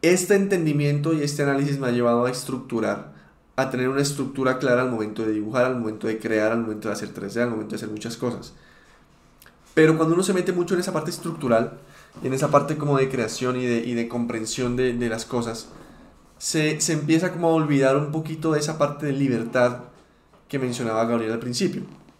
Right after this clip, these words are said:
Entonces, uno empieza a volverse una persona estructural y deja de un, deja de cierta forma esa libertad creativa. Y en este año yo quiero empezar a recuperar esa creatividad,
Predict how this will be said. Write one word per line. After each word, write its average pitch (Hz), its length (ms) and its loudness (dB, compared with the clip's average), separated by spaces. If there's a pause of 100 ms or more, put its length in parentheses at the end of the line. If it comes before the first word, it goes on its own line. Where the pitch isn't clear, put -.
(600)
Entonces, 151 580 0 (1600)
uno 175 160 4
empieza 196 440 6
a 151 180 2
volverse 143 500 4
una 165 160 2
persona 143 540 0 (300)
estructural 135 920 2 (1080)
y 147 120 0
deja 147 320 4
de 160 100 4
un, 151 240 -2
deja 151 560 0
de 135 180 0
cierta 147 340 0
forma 147 520 0 (360)
esa 143 200 0
libertad 127 480 0
creativa. 123 480 0 (500)
Y 147 80 0
en 156 100 2
este 175 340 2
año 156 260 4
yo 147 140 -2
quiero 151 180 0
empezar 143 300 -2
a 127 80 2
recuperar 117 760 -2
esa 123 260 -4
creatividad, 120 580 0